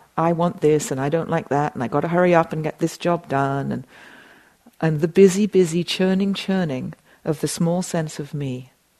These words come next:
that we do with great, well, enthusiasm, but we completely believe that we need to do it that way 'cause that's the only way we've known. So we're really usually pretty conscientious about being me.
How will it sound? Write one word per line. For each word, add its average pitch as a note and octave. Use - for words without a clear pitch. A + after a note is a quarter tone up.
that -
we A3
do A#3
with G#3
great, B3
well, C#3+
enthusiasm, D3+
but -
we G#3
completely G#3
believe G3
that -
we F#3+
need G#3+
to F3
do A3
it -
that -
way -
'cause E3+
that's -
the G3+
only F#3+
way F#3
we've F3
known. F3+
So E3+
we're E3+
really G#3
usually F3+
pretty A3
conscientious G3+
about C#3
being B2+
me. A#2+